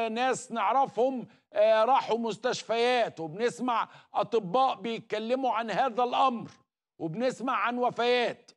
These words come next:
الحمد لله طبعًا نسبيًا، أما تقارن أعدادك ووفياتك بأعداد وفيات في الخارج، يعني مثلًا ما تقارنها مثلًا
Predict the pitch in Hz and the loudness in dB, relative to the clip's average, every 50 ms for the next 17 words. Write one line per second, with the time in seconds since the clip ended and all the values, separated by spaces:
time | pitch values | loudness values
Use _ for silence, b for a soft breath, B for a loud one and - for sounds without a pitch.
0 | _ - - 202 170 - - 226 294 285 247 254 247 254 254 269 294 302 - - | _ -8 -8 -6 -6 -4 -4 -4 -4 -4 -4 -4 -4 -2 0 0 2 2 2 2
1 | 262 285 277 277 233 254 254 214 b b b b b - 175 208 240 220 - - | 0 0 2 0 0 0 -2 -6 b b b b b -10 -4 -2 -2 -2 -4 -6
2 | - 185 196 262 277 294 285 285 277 277 302 330 330 302 277 - - 196 196 202 | -8 -4 0 2 2 4 4 4 4 2 0 -2 -4 -8 -8 -6 -6 -6 -4 -2
3 | 208 202 196 - - - 262 269 247 214 190 185 185 190 - - 180 175 190 190 | -2 -4 -4 -4 -2 2 4 4 4 4 2 0 -6 -8 -6 -4 -2 -2 -2 0
4 | 202 240 247 240 190 170 175 156 - _ _ _ _ _ - 165 196 226 214 - | 0 0 0 0 -2 -4 -6 -8 -10 _ _ _ _ _ -2 0 2 2 2 2
5 | 190 196 214 220 233 254 254 226 - 202 185 170 165 175 196 190 180 190 196 240 | 0 2 2 2 2 2 2 0 -2 -4 -8 -6 -4 -2 0 0 0 0 0 2
6 | 240 240 220 220 208 202 - - 190 202 226 233 240 220 170 - _ _ _ _ | 0 2 2 0 0 -2 -2 -2 0 0 2 2 0 -2 -4 -10 _ _ _ _
7 | _ _ _ - 208 190 - - 214 240 254 269 226 220 - 160 185 185 175 185 | _ _ _ -4 -4 -4 -2 -2 0 0 0 0 -2 -4 -6 -6 -6 -6 -6 -4
8 | 190 190 202 190 - - - - - 185 190 208 214 214 196 196 214 208 - 208 | -4 -4 -4 -6 -8 -10 -8 -4 -2 -2 -2 -2 -2 -2 -2 -2 -4 -4 -2 -2
9 | 208 202 190 190 | -2 -2 -4 -6